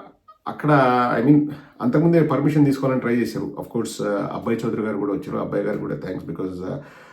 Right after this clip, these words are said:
ఆ, వారే అక్కడ అథారిటీ వాళ్ళతో ఏదో మాట్లాడి, ఆ, "ఎక్కువ మందికి లేదండి ప్రదీప్ గారు" అని చెప్తే, "పర్లేదండి, ఎలాగో అన్నను కలిసేసాం కదా" అంటే,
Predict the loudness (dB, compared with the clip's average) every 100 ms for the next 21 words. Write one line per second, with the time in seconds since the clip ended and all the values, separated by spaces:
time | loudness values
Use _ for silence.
0 | -20 -20 _ -8 -4 -2 0 2 2 -2
1 | -2 -4 -4 -4 -4 -4 -2 -2 -2 -4
2 | -4 -4 -4 -6 -6 -4 0 0 0 -2
3 | -4 -6 -4 -4 -4 -4 -2 0 0 0
4 | 0 -2 -4 -4 -6 -4 -4 -4 -6 -6
5 | -6 -6 -6 -6 -6 -4 -4 -2 -2 -4
6 | -8 -20 _ _ _ -20 _ -10 -6 -4
7 | -4 -4 -6 -6 -6 -8 -10 -10 -8 -8
8 | -6 -8 -8